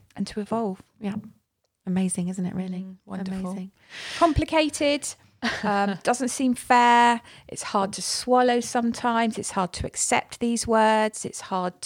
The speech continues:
Speaker 1: to, um, even want to take on board some of the things that we've been talking about in this podcast today.
Speaker 2: Yeah.
Speaker 1: But I think, again, bitterest pill to swallow is probably the one that's the most beneficial to us.
Speaker 2: Yep. And, uh,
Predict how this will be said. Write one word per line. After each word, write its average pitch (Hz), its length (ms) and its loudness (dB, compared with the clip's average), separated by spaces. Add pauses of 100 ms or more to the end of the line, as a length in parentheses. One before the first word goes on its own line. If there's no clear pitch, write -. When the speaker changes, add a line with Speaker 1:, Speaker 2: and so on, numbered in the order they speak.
Speaker 1:
to, 185 300 -4 (640)
um, 175 280 -8
even 247 500 0
want 247 320 2
to - 240 -6
take 180 320 -6
on 180 140 -4
board 180 380 0 (240)
some 196 420 -2 (120)
of - 220 -6 (240)
the 196 80 -12
things 190 300 -2
that - 100 -6
we've 185 160 -6
been 202 120 -6
talking 294 360 -2
about 190 240 -4
in 185 80 -2
this 196 140 -4
podcast - 600 -6
today. 170 360 -6 (160)
Speaker 2:
Yeah. - 200 0
Speaker 1:
But 220 160 0 (160)
I 214 100 -6 (180)
think, 233 200 -6 (400)
again, 233 360 0 (920)
bitterest - 420 -10
pill 202 180 -6
to - 120 -8
swallow 220 380 -2
is 185 100 -8
probably 196 320 -8
the 202 100 -10
one 196 220 -6
that's - 260 -10
the 196 80 -8
most 190 280 -8
beneficial 190 500 -10
to - 220 -8
us. - 340 -12
Speaker 2:
Yep. 202 380 -2
And, 190 300 -2
uh, 185 260 0